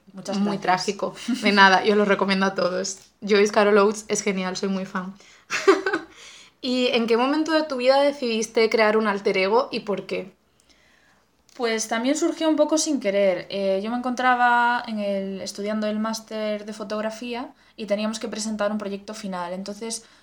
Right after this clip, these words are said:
Speaker 1: probando diferentes ideas y cosas que tenía en la cabeza, pues surgió casi como de una forma de revelación a mí misma y a situaci-, a mi situación actual,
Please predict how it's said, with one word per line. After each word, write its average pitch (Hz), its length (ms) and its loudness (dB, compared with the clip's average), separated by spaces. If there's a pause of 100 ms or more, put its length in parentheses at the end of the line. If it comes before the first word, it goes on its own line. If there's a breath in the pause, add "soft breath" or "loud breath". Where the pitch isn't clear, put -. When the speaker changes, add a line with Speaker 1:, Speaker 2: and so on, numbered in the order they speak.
(160 soft breath)
Speaker 1:
probando 226 500 2
diferentes 220 540 -6
ideas 220 640 -2
y 208 120 -10
cosas 220 300 -10
que 214 100 -10
tenía 214 200 -6
en 226 80 -6
la 226 100 -6
cabeza, 220 580 -8 (380 loud breath)
pues 190 420 -4
surgió 220 540 -6
casi 226 260 -6
como 208 480 0
de 202 80 -4
una 208 160 -4
forma 202 760 -4 (280)
de 214 120 -4
revelación 214 480 0
a 240 60 -2
mí 226 100 -4
misma 226 300 -6
y 208 60 -4
a - 20 -4
situaci-, 208 560 -8
a 196 140 -10
mi 190 100 -6
situación 226 800 -8
actual, 233 520 -4